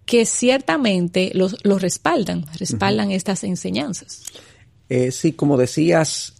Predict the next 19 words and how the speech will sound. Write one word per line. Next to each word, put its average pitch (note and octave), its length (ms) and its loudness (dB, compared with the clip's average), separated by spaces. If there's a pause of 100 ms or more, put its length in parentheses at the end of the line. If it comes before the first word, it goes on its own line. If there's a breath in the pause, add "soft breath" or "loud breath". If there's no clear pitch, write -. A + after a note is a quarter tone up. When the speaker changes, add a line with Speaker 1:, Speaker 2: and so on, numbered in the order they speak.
(140)
Speaker 2:
eh, A2 440 0 (1300)
estas D3 240 0
enseñanzas D#3 480 4
son C#3 160 4
populares C3+ 960 0
en G#2+ 140 0
muchas B2+ 380 2
iglesias A2 600 0
y, G#2+ 340 0
Speaker 1:
Ujú. C4+ 100 -10 (1120 soft breath)
Speaker 2:
eh, D#2+ 160 -6
muchas D#3+ 380 6
de F3+ 80 4
sus - 200 0
posturas B2 640 0
y C#3 60 4
sus B2+ 180 -4
planteamientos A2 1040 0 (360)
tienen, C#3 840 4